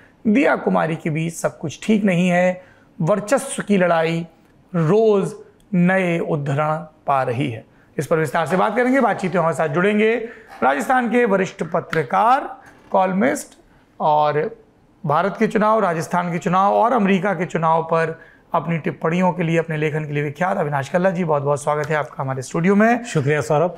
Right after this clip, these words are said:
Speaker 1: सबसे पहले बाड़मेर का रुख करते हैं। कैलाश चौधरी, विरोध बहुत था, उन्होंने विरोध प्रियंका चौधरी का किया, वो जीत गई विधायकी, उन्होंने विरोध रविंदर भाटी का किया, वो जीत गए विधायकी, उनके टिकट पर संकट भारी था लेकिन टिकट उनका रिपीट हो गया है।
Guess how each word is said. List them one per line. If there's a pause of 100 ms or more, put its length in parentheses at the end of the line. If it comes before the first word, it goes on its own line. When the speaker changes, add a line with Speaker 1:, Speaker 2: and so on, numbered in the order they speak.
Speaker 1:
सबसे
पहले
बाड़मेर
का
रुख
करते
हैं। (520)
कैलाश
चौधरी, (240)
विरोध
बहुत
था, (180)
उन्होंने
विरोध
प्रियंका
चौधरी
का
किया,
वो
जीत
गई
विधायकी, (600)
उन्होंने
विरोध
रविंदर
भाटी
का
किया,
वो
जीत
गए
विधायकी, (440)
उनके
टिकट
पर
संकट
भारी
था
लेकिन
टिकट
उनका
रिपीट
हो
गया
है।